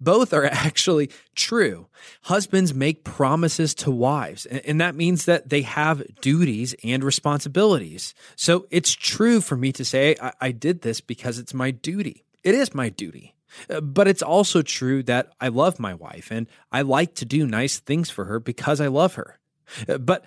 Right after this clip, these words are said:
I think we know which one of the two is better. It's not just doing the right thing out of duty. It's doing the right thing with the right heart, with the best motivations. And it's probably worth noting that there's something far worse than both of these options,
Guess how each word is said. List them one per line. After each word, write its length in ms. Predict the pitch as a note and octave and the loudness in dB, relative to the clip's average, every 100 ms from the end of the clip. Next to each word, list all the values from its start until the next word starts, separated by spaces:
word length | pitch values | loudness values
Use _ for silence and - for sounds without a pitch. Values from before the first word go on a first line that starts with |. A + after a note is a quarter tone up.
| - | -14
I 200 | - C3+ | -6 -2
think 240 | - G#3 | 0 0
we 100 | G3 | 2
know 160 | D3 B2+ | 2 2
which 260 | A2+ A#2+ B2 | 0 -2 -4
one 120 | A2+ | -6
of 80 | G2+ | -6
the 80 | |
two 340 | F#2+ - G#2+ G2 | -8 -6 -4 -6
is 140 | F#2+ | -12
better. 440 | - F#2+ E2 D#2+ - _ - - | -12 -12 -12 -14 -20 _ -20 -16
It's 300 | - C3 B2+ | -6 -6 -2
not 200 | D3 F#3+ | 0 0
just 260 | E3 D3+ - | 0 -2 0
doing 280 | C3 C3+ A#2 | 0 0 -2
the 100 | G2 | -6
right 280 | G2 A2+ - | -4 -6 -8
thing 380 | - A2+ A2 | -6 -6 -6
out 160 | G#2 G2+ | -8 -10
of 200 | F#2 - | -12 -6
duty. 420 | C3 C#3+ F2+ F2 - - - | -2 0 -2 -12 -18 -16 -10
It's 200 | - - | -6 0
doing 420 | C#3 D#3+ C3+ A#2 | 4 4 4 0
the 180 | G2 G#2 | -8 -4
right 280 | G2+ B2 - | 0 0 -2
thing 480 | - C#3 B2+ F#2+ - - | -2 0 0 -6 -12 -10
with 140 | G#2+ | -8
the 80 | G2+ | -6
right 240 | F#2+ A2+ | -4 -4
heart, 560 | - - D3+ - - - _ _ | -6 -6 -6 -8 -16 -20 _ _
with 100 | A#2 | -12
the 60 | G#2+ | -4
best 320 | A#2+ A#2+ - | -4 -4 -4
motivations. 840 | A#2 G#2+ G2 C#3+ E3 - F2+ - _ _ - | -4 -4 -2 0 -2 -6 -14 -20 _ _ -2
And 200 | F3 E3+ | 0 0
it's 140 | F#3 | -2
probably 500 | - A3 G#3 E3+ D3+ | 0 2 4 4 4
worth 420 | C3+ B2+ D3 - | 2 2 2 2
noting 440 | B2+ A#2+ C#3 D#3+ D3+ | 0 2 2 0 0
that 160 | C#3 - | 0 2
there's 200 | C3 - | 0 2
something 320 | D3 C3 A2+ | 0 -2 -4
far 380 | - D3+ E3 C#3 | 0 2 2 2
worse 500 | A#2+ D3+ A#2+ A2+ - | 2 2 2 -4 -4
than 220 | A#2 G#2+ | -4 -4
both 380 | G#2+ B2+ B2+ A2+ | -2 0 0 -4
of 80 | |
these 220 | G2 G2 F2 | -10 -10 -10
options, 500 | E2 - E2+ - | -12 -12 -14 -16